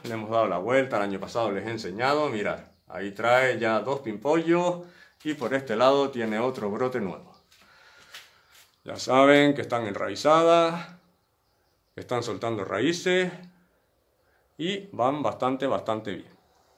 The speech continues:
También quiero enseñarles esta que tenemos por aquí.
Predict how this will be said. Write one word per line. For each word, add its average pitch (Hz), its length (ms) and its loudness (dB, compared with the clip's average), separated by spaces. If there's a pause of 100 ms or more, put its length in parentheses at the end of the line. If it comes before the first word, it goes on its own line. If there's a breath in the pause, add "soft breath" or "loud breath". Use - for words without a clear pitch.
(1900 soft breath)
También 143 320 2
quiero 120 160 4
enseñarles 110 540 0
esta 127 240 -2
que 104 80 -2
tenemos 107 340 -2
por 104 140 4
aquí. 180 340 4